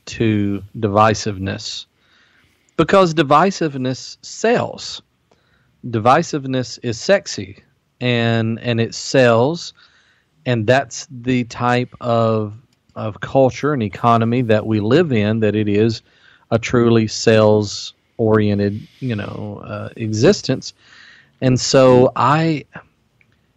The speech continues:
I think it goes right back to being able to love ourselves, which I think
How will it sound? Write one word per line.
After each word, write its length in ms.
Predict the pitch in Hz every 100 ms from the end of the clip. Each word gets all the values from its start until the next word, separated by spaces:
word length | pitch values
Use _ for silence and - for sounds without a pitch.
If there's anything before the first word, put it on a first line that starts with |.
| _ 127
I 100 | 127
think 260 | 160 165
it 80 | 147
goes 320 | 123 127 101
right 420 | 104 104 143 165
back 300 | 131 131 135 -
to 480 | 123 107 101 107 - 113
being 300 | 117 113 113
able 760 | - 123 131 127 120 110 104 107 _ _ _ _ -
to 200 | - 117
love 300 | 107 113 127
ourselves, 880 | 135 123 - 123 117 110 107 107 - -
which 300 | 107 107 107
I 100 | 104
think 480 | - 110 110 -